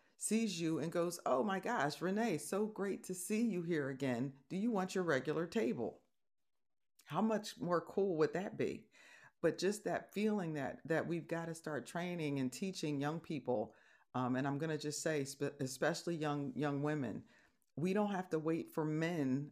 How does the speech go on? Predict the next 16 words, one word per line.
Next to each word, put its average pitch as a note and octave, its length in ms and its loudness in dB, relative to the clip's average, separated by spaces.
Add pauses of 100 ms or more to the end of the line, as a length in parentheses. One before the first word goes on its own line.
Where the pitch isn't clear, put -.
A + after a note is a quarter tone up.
(120)
or C#3+ 460 2
if B2 180 -2
you're, D3 160 2 (240)
whatever D#3 340 4
your D3 140 2
preference E3+ 460 -2
is, B2+ 200 2
we F3+ 80 0
don't F#3 200 -2
have F#3 160 -4
to D3+ 80 0
wait D#3 280 0
for D#3+ 80 -2
some D#3 300 -2
other D#3 220 0
person B2+ 640 -2